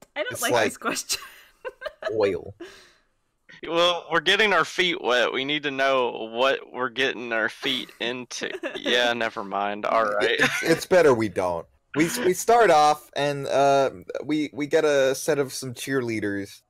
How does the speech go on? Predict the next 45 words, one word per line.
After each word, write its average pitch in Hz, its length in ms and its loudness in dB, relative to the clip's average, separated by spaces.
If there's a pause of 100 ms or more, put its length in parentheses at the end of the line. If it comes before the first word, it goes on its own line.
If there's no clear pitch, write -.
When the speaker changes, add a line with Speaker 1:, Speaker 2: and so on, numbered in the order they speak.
(320)
Speaker 2:
Uh, 101 500 4
we 110 120 -6
get, 113 260 0
you 107 240 -8
know, 98 120 0
some 98 240 -8
background 107 460 2
animals. 104 480 0
We 101 80 -6
get 92 220 0
Ingrid 104 360 -2
and 92 160 -6
Lupe, 101 560 4 (380)
and, 98 240 -2
and 98 220 -2
they're 101 180 6
all 95 160 6
Speaker 1:
And 104 120 0
Speaker 2:
introducing 107 500 -4
Speaker 1:
Dicky. 104 40 -6
Speaker 2:
themselves 104 520 0
through 98 160 -6
cheers. 98 580 -4
Speaker 1:
Dicky's - 260 -14
Speaker 2:
We 101 80 0
got 101 280 2
Speaker 1:
there. 107 100 -12
Speaker 2:
Donna 107 260 -8
the 98 200 2
dolphin. 101 500 0
Speaker 1:
Sorry, - 160 0
I'm 226 80 -6
so 240 200 -2
Speaker 2:
We - 100 -2
got - 200 4
Speaker 1:
excited. 196 320 -4 (460)
Speaker 2:
Ing- 320 60 -2 (240)
Speaker 1:
<laughs> - 140 -20
Dicky's - 220 -10
Speaker 3:
Don't 330 120 2
Speaker 1:
in - 80 0
Speaker 3:
forget 262 400 -6
Speaker 1:
there. 415 80 -2
Dicky's 392 280 0
back. 349 440 4